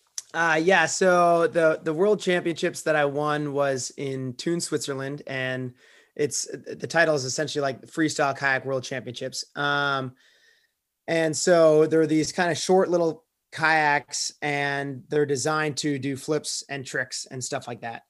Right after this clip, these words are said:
Um, and yeah, I was, I was pretty young. It was probably, it was several years back. Um,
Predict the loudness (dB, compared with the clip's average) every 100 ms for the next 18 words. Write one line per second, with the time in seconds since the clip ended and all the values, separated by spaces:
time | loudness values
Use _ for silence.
0 | -6 -2 0 0 0 -2 -4 -10 _ _
1 | -20 _ _ _ -4 -2 0 0 -2 0
2 | 2 4 4 2 0 -4 -8 -4 -2 -2
3 | -4 -6 -10 _ _ -2 -2 2 2 2
4 | 0 0 -2 -2 -2 0 0 0 -4 -12
5 | _ _ -12 -8 -6 -4 -2 -2 0 -2
6 | -2 -2 -2 -4 -14 -6 -2 0 0 -2
7 | -2 -6